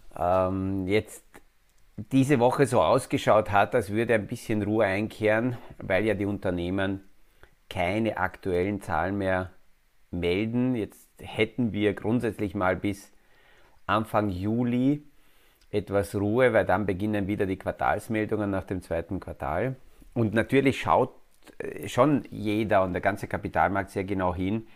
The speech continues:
was dann gemeldet wird, in welcher Verfassung die Wirtschaft tatsächlich ist, wie stark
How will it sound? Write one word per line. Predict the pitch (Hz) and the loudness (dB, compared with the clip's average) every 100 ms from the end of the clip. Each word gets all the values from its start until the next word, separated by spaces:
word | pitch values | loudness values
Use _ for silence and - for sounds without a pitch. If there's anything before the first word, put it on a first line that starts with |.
| - - - - _ | -20 -20 -20 -20 _
was | 87 101 - | 2 2 2
dann | 113 | 0
gemeldet | 104 95 90 101 117 - | 2 0 0 0 -2 -2
wird, | 117 120 - | 0 0 -2
in | 107 95 | -6 -4
welcher | 98 107 - | -4 -4 -6
Verfassung | 107 101 87 - 73 - - 113 117 - - _ _ _ _ _ _ _ _ _ | -6 -6 -6 -2 -2 -4 -4 -2 -2 -8 -18 _ _ _ _ _ _ _ _ _
die | 110 90 | -4 -2
Wirtschaft | 104 127 127 107 | 0 0 -2 -2
tatsächlich | - 92 107 98 95 87 - | -4 -4 -4 -4 -6 -8 -6
ist, | 101 151 - - | -2 -2 -6 -8
wie | 95 107 | -4 -2
stark | 95 - 82 73 107 - | -4 -2 2 4 4 2